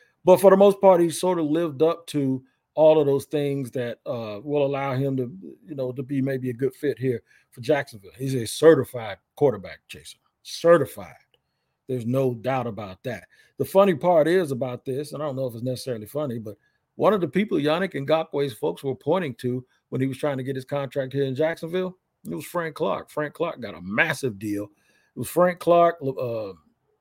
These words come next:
the kid in Dallas, DeMar-, not, not DeMarcus, well, I almost said DeMarcus Ware, but number ninety for the Dallas Cowboys.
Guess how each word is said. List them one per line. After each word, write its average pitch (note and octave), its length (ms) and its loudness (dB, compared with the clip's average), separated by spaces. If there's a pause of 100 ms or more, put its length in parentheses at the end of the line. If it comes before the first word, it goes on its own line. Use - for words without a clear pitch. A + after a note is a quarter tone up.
(640)
the - 80 -20
kid E3+ 220 2
in C3+ 120 -2
Dallas, C3 540 -4 (360)
DeMar-, C#3+ 580 0
not, C#3 280 -4 (100)
not A2+ 260 -10
DeMarcus, F#2+ 400 -14
well, A2+ 100 -8
I A2 40 -10
almost A2+ 200 -8
said A2 240 -8
DeMarcus G2 420 -10
Ware, G#2 200 -8
but E2+ 160 -14 (280)
number F3 220 8
ninety C#3 440 4
for B2+ 200 0
the A#2+ 120 -2
Dallas A2+ 340 -2
Cowboys. C3+ 640 -6